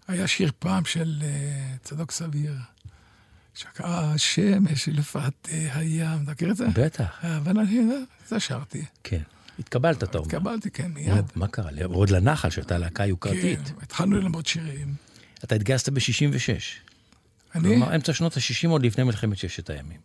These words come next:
Speaker 1: שישים וחמש.
Speaker 2: שישים וחמש, אוקיי.
Speaker 1: והתגייסתי גם מאוחר, למה למדתי?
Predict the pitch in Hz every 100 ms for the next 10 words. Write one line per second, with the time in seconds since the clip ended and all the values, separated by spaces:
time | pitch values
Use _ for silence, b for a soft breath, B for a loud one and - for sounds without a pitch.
0 | - - 127 - 180 165 151 196 139 -
1 | - - 107 95 - - - - 101 -
2 | 90 123 _ _ _ - - - 156 160
3 | 160 151 151 151 135 151 131 160 160 170
4 | 180 165 131 196 165 170 170 170 160 -